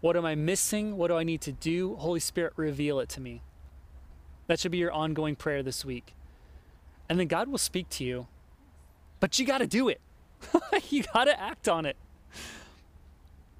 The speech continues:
And this is like an and one next step, if you will, is there, there's, some of you are watching,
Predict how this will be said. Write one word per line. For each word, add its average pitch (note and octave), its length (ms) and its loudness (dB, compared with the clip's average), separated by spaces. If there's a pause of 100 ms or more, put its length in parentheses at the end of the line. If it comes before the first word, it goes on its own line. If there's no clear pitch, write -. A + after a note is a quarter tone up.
(240)
And F3 440 2 (760)
this F3 180 2
is F3+ 120 2
like F3 180 2
an E3 180 -2
and E3 300 2
one D3+ 460 -2 (200)
next - 260 -2
step, F#3 220 0
if F3+ 140 -6
you F#3+ 140 0
will, G3 220 0 (720)
is D#3 500 -2 (520)
there, G#3 300 0
there's, G3+ 440 -4 (200)
some F#3+ 220 0
of G3+ 120 0
you F3+ 340 2
are E3+ 120 2
watching, F#3+ 560 0